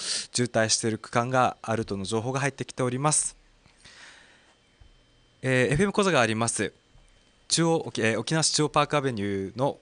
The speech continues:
国道三百三十号線、ちょっと日曜夕方にしては普段よりも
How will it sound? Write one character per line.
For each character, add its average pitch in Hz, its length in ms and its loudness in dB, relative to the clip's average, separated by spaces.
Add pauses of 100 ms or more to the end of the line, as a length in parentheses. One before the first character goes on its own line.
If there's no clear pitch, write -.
(100)
国 139 120 -2
道 131 100 2
三 143 200 -4
百 135 140 -6
三 139 220 -6
十 127 120 -4
号 120 140 -2
線、 117 240 -6 (460)
ち - 80 -4
ょ 254 40 4
っ - 20 -6
と - 80 -4
日 139 240 0
曜 170 240 4
夕 135 120 2
方 143 200 -2
に 151 100 -2
し - 80 0
て - 100 0
は 104 280 2
普 135 100 -4
段 135 220 0
よ 101 120 0
り 98 120 -8
も 87 240 -8